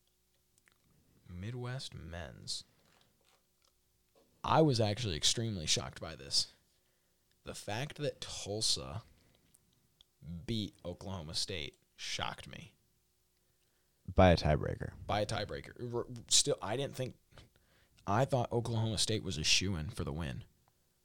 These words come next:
Speaker 1: I thought they were gonna sweep men's and women's. But, I mean, like you said with the pack running, Tulsa with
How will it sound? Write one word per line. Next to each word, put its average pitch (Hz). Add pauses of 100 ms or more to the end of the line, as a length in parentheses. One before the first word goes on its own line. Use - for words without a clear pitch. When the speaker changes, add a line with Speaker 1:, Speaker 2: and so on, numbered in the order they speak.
Speaker 1:
I 113
thought 117
they 117
were 110
gonna 101
sweep -
men's 90
and 87
women's. 73 (520)
But, 85
I 78
mean, 82
like 92
you 98
said 104
with 101
the 87
pack 101
running, 76 (200)
Tulsa 120
with 80